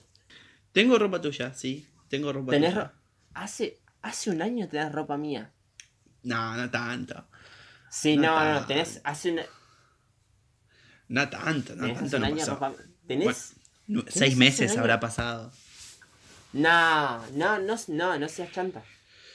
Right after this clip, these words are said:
Speaker 1: La gente va a pensar que
Speaker 2: ¿No?
Speaker 1: me, que robo ropa.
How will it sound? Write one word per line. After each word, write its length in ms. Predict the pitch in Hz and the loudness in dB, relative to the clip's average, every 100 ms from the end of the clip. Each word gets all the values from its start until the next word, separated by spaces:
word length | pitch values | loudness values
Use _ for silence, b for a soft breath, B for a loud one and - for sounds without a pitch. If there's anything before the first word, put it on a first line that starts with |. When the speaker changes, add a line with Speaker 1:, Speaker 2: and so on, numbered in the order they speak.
| b b b b b b b b b _ _ - | b b b b b b b b b _ _ -10
Speaker 1:
La 100 | 110 | -6
gente 280 | - 185 139 | -2 2 4
va 80 | 107 | 4
a 60 | |
pensar 300 | 110 107 127 | 0 0 0
que 60 | 120 | 0
Speaker 2:
¿No? 60 | 104 | 0
Speaker 1:
me, 260 | 104 113 | -2 -6
que 140 | 113 113 | -4 0
robo 240 | 127 113 | 2 2
ropa. 440 | 160 180 107 110 | 0 0 -2 -4